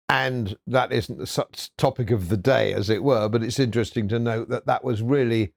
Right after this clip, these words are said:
an imperial war in its literal sense, insofar as that, uh, you know, Cecil Rhodes, uh,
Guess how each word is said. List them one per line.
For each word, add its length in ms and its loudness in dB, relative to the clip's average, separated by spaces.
an 160 4
imperial 800 2
war 420 -2
in 140 2
its 220 -4
literal 400 0
sense, 640 -6
insofar 600 0
as 80 -2
that, 340 -8
uh, 220 -2
you 140 0
know, 180 0
Cecil 440 -2
Rhodes, 600 0
uh, 240 -4